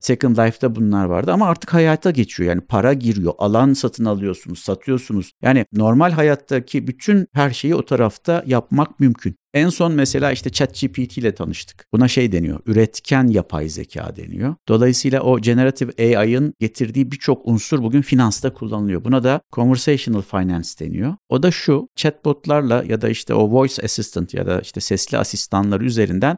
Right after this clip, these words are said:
finansal hizmetleri yerine getirebilir miyiz? Bugün Morgan Stanley bunun üstüne çalışıyor. Hedge fundlar chat G P T üzerinde lisans almış olanları var.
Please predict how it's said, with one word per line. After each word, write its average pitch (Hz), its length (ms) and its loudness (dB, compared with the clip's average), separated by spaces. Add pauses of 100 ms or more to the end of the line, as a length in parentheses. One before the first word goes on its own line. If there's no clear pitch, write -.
finansal 135 400 0
hizmetleri 110 500 -4
yerine 120 240 2
getirebilir 113 640 -2
miyiz? 90 360 -4 (120)
Bugün 107 200 0
Morgan 110 300 2
Stanley 110 460 -2
bunun 107 100 -2
üstüne 113 320 -4
çalışıyor. 101 640 -6 (180)
Hedge 135 260 0
fundlar 120 680 0
chat - 260 -4
G 101 100 -2
P 101 120 -2
T 113 160 -2
üzerinde 95 580 0
lisans 110 520 0
almış 90 460 -8
olanları 85 460 -2
var. 82 100 -2